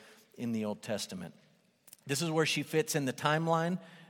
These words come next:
Uh, I put this timeline up. Corey's put this timeline up every week. She falls in the period of the patriarchs.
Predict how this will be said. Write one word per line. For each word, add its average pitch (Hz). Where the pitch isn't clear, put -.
Uh, 117
I 117
put 135
this 131
timeline 135
up. 139
Corey's 139
put -
this 135
timeline 131
up 131
every 127
week. 139
She -
falls 131
in 131
the 127
period 135
of 117
the 113
patriarchs. 165